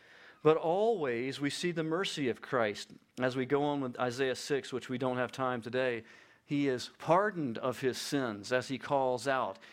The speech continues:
in forgiveness for what is happening. Immediately, though, Isaiah is aware of his sinfulness.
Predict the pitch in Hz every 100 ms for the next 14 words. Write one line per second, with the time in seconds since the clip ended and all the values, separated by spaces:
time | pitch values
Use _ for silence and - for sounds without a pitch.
0 | - 139 131 - 123 139 151 131 117 -
1 | - 131 120 131 120 107 131 123 131 110
2 | 95 - _ _ _ _ _ - - 156
3 | 180 220 240 214 156 147 143 139 139 139
4 | 139 127 151 165 165 151 143 139 131 135
5 | 120 127 127 123 120 - _ _ _ _
6 | 123 120 117 113 _ - 120 - 113 107
7 | 107 98 -